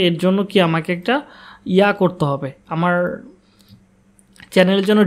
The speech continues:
ডেসক্রিপশন টাইটেল বানাইতে হবে। ধরেন আমার ছোট্ট একটা টাইটেল আছে, তো আমি চলে যাব হচ্ছে বিআইডিকিউএ।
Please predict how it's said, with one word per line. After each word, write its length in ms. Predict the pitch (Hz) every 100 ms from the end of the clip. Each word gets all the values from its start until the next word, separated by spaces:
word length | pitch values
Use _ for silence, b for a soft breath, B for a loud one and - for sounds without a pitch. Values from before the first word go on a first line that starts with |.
| 185
ডেসক্রিপশন 480 | 185 - 208 240 233
টাইটেল 380 | 220 160 175 175
বানাইতে 240 | 160 151 -
হবে। 120 | 143
ধরেন 280 | 147 175 214
আমার 200 | 214 208 220
ছোট্ট 180 | 214
একটা 180 | 202 202 190
টাইটেল 280 | 165 175 165
আছে, 280 | 143 247 - B B B -
তো 60 |
আমি 160 | 190 208 214
চলে 160 | 240 233
যাব 120 | 233 240
হচ্ছে 180 | 233 247
বিআইডিকিউএ। 1040 | 180 196 208 208 185 202 - 185 185 294